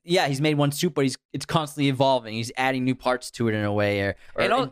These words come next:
Speaker 1: or fixing it up a little bit.
Speaker 2: And also, it, he has these things on his wrists. I don't know what they are. These,
Speaker 1: What are those?
Speaker 2: they could be, like, little
Speaker 1: Are they,
Speaker 2: tiny,
Speaker 1: like,
Speaker 2: like,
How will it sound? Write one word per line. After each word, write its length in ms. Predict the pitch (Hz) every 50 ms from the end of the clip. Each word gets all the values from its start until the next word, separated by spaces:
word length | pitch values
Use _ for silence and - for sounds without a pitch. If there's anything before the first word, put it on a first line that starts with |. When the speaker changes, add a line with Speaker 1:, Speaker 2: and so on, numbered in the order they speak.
| - _ -
Speaker 1:
or 100 | 139 127
fixing 380 | - - 156 - - - 135
it 40 | 127
up 140 | 127 120 -
a 20 |
little 200 | 110 110 107 101
bit. 220 | 92 95 92 90 -
Speaker 2:
And 120 | 160 170
also, 340 | 202 214 220 - - 196 175
it, 200 | 165 - 165 156
he 160 | 135 139 165 180
has 200 | 214 247 233 175
these 220 | 185 175 143 -
things 280 | - 165 170 185 170 156
on 80 | 160
his 160 | 143 127 117 117
wrists. 360 | 113 123 170 208 196 - -
I 60 | 120
don't 120 | 135 170
know 80 | 185 180
what 180 | 160 156 143 147
they 140 | 143 120
are. 180 | 120 135 143 135
These, 120 | 117 220
Speaker 1:
What 80 | 220 196
are 180 | 202 220 240 254
those? 320 | 240 - 262 240 226 131
Speaker 2:
they 140 | - 143 143
could 240 | 147 - 208 196 165
be, 160 | - 185 170
like, 240 | 151 147 131 120 - _
little 280 | 135 135 156 147 147
Speaker 1:
Are 60 | 143 143
they, 260 | 147 - _ - 151
Speaker 2:
tiny, 140 | 151 151 147
Speaker 1:
like, 120 | 143 131
Speaker 2:
like, 220 | 123 120 117 113